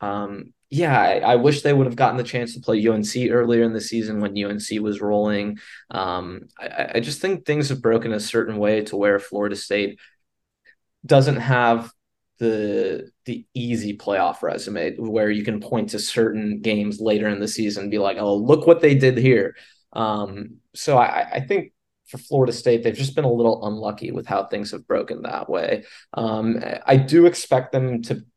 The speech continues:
get into the playoff if they win out, just because you mentioned it already, that things just tend to, t-, things tend to work out and these things tend to work themselves out, right? So I, I do expect that to happen to where, you know,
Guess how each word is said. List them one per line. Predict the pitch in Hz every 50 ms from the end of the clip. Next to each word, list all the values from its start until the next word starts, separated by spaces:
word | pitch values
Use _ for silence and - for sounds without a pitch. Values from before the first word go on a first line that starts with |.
| - -
get | 117 110 107 -
into | 104 104 107 110 - -
the | 110 104
playoff | 104 - - 110 104 104 107 104 - -
if | 101 98 -
they | - 107 101
win | 101 101 107 107 107 104 104
out, | - 107 104 107 107 - -
just | - - 110 104 - -
because | 107 104 - 104 104 101 98 - - - - - _ _ -
you | 131 117 117 117
mentioned | 113 113 117 113 - 123 117 107
it | 107 104
already, | 95 104 104 107 107 104 104 104 104
that | 101 101 104 104 101 - -
things | - 120 117 113 113 -
just | - 113 104 104 - -
tend | - 127 117 117 110 -
to, | - 110 107 107 107 104 - - - - _ _ _ _ _ _ _ _ _ _ _ _ _ _ _ -
t-, | 202 208 175 -
things | - 208 208 202 -
tend | - 196 170 151
to | 160
work | 143 127 123 117 117 -
out | 117 95 95 90 - -
and | 110 113
these | 110 110 104 101 -
things | - 127 120 113 113
tend | - 120 113 113
to | 107
work | 104 110 107 104 -
themselves | - 95 104 - - 85 - - - -
out, | - - - - -
right? | - 107 104 104 - - -
So | - - 120 113 113
I, | 113 80 87 107 - 92
I | 135
do | 135 135 165 170
expect | 151 143 - - - 120 117 117 -
that | 110 101 110 107
to | - 98
happen | 104 113 104 101 101 104 - 104 104 107 107
to | - 107
where, | 101 101 104 98 101 101 101 98 -
you | - - 110 107
know, | 101 98 101 107